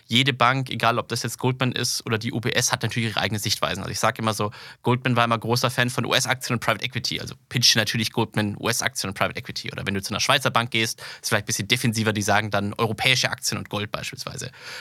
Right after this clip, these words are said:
Und das ist alles, da gibt's kein richtig, da gibt's kein falsch, aber weil natürlich du jemand bist, der sich nicht wie ich tagtäglich mit dem Finanzmarkt auseinandersetzt, kann es natürlich schwierig sein, das einzuschätzen oder einzuordnen, weil grundsätzlich, ich bin auch jemand, der ist sehr begeisterungsfähig bei solchen Finanzmarktthemen. So alles klingt grundsätzlich mal spannend,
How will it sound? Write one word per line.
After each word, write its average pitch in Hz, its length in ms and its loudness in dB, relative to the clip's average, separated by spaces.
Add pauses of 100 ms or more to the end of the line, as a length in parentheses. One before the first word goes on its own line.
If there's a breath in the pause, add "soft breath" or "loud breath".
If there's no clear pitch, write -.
(140 loud breath)
Und 131 180 4
das 147 100 4
ist - 140 0
alles, 180 240 2
da 139 60 4
gibt's 175 200 0
kein 143 160 2
richtig, - 320 0
da 151 80 2
gibt's 147 220 -2
kein 123 120 4
falsch, 143 400 2
aber 131 280 4 (240 loud breath)
weil 131 80 4
natürlich 131 340 2
du 156 140 0
jemand 147 260 2
bist, 147 220 0
der 131 80 2
sich 123 180 -4
nicht 156 240 -4
wie 127 300 0 (160)
ich 135 180 0
tagtäglich 127 420 0
mit 117 100 0
dem 110 60 -4
Finanzmarkt 123 460 0
auseinandersetzt, 95 600 -4 (560 loud breath)
kann 147 240 2
es 156 180 4
natürlich 143 400 2
schwierig 143 380 2
sein, 123 160 4
das 123 340 0 (120)
einzuschätzen 131 680 2
oder - 160 -2
einzuordnen, 120 560 0
weil 95 80 -4
grundsätzlich, 127 680 0 (320 loud breath)
ich - 140 -4
bin 127 100 2
auch 131 140 4
jemand, 120 240 4
der 110 80 6
ist 110 100 2
sehr 113 120 4
begeisterungsfähig 113 800 2
bei 107 80 0
solchen 107 240 0
Finanzmarktthemen. 104 680 -2
So - 120 -2
alles 131 260 2
klingt 123 180 0
grundsätzlich 123 400 -2
mal 101 140 0
spannend, 147 440 0